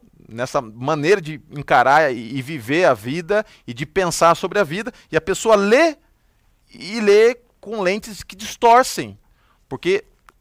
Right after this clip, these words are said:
na perspectiva bíblica hebraica, a palavra nefesh, por isso que eu tô enfatizando tanto a palavra nefesh, tanto pode ser traduzido, como o pastor mencionou, como pessoa, como alma, porque biblicamente, o que é uma alma?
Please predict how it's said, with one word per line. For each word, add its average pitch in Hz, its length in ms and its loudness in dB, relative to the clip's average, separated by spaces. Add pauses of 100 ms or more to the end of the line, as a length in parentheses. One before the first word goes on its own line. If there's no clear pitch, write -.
na 151 300 0 (320)
perspectiva 180 640 -4
bíblica 156 640 -8
hebraica, 131 800 0 (380)
a 113 100 -6
palavra 127 320 2
nefesh, 175 400 -4
por - 100 -16
isso - 80 -14
que 370 40 -12
eu - 40 -20
tô 339 60 -6
enfatizando 233 540 -8
tanto 160 220 -8
a 151 40 -4
palavra 147 300 -2
nefesh, 202 640 -4 (640)
tanto 339 280 -2
pode 175 300 0
ser 180 80 -10
traduzido, 175 440 -6
como 160 160 -6
o - 20 -14
pastor 156 320 -6
mencionou, 175 480 -8 (220)
como 170 160 -8
pessoa, 240 440 -8 (360)
como 226 200 -10
alma, 165 160 2
porque 160 300 -8
biblicamente, 175 760 -6 (600)
o 170 80 -6
que 247 160 -2
é 233 60 4
uma 208 180 2
alma? 127 500 4